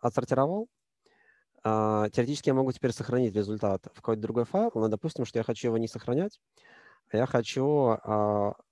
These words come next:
попросить вот то, что получилось в результате этой сортировки, а,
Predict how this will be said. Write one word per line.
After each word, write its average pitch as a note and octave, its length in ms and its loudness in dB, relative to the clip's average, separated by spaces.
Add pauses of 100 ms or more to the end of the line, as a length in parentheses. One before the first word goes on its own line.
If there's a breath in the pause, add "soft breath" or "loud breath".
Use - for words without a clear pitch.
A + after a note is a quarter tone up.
(120)
попросить B2 640 -2
вот G#2+ 260 -2
то, B2 120 2
что - 160 -4
получилось A2 720 -2
в G#2 100 -6
результате G2+ 400 -2
этой G#2+ 160 -6
сортировки, C3 640 -4 (800 soft breath)
а, G#2+ 540 2